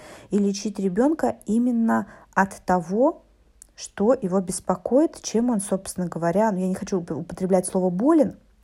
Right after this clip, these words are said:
в общем, в чём причина вот этих ваших сложностей. Итак, куда идти? Какой примерно стандартный набор врачей, которых вам нужно пройти? Итак,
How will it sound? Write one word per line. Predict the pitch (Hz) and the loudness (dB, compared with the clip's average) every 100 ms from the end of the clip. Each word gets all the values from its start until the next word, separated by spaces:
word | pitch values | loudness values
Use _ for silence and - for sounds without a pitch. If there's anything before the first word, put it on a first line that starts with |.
| _ _ _ _ _ | _ _ _ _ _
в | - - - _ | -20 -20 -20 _
общем, | 214 196 | -2 -2
в | - | 0
чём | 226 285 359 | 2 4 2
причина | 202 196 - 220 285 | -2 -4 -4 0 0
вот | 220 190 | 0 -2
этих | 202 202 - | -2 -4 -2
ваших | 185 196 196 - - | -2 -2 -8 -12 -16
сложностей. | - 175 185 196 185 170 - 180 165 - _ _ _ _ _ _ _ _ - - - - _ | -12 -4 -2 -2 -4 -8 -8 -8 -8 -12 _ _ _ _ _ _ _ _ -20 -20 -20 -20 _
Итак, | 196 254 208 - | -2 0 -2 -2
куда | 196 180 262 294 | -2 0 0 0
идти? | - - 202 165 | -4 -4 -2 -4
Какой | - 180 277 311 | -6 0 2 2
примерно | - 226 220 233 233 214 220 | 0 0 2 2 0 -2 -4
стандартный | - - 185 175 190 190 196 208 196 | -4 -2 -2 0 2 2 0 -2 0
набор | 185 165 185 208 269 - - - - - _ | 0 -2 0 2 0 -4 -18 -20 -20 -20 _
врачей, | - 175 196 190 - 226 | -10 0 2 2 0 0
которых | - 202 190 185 180 - | 0 -2 -2 -4 -6 -4
вам | 185 185 | -2 0
нужно | 185 180 185 | -2 -2 -2
пройти? | 196 190 190 - 165 - _ _ _ _ _ _ _ _ _ _ _ | 0 0 -2 -8 -8 -10 _ _ _ _ _ _ _ _ _ _ _
Итак, | 220 226 220 - - | -6 -2 -4 -4 -10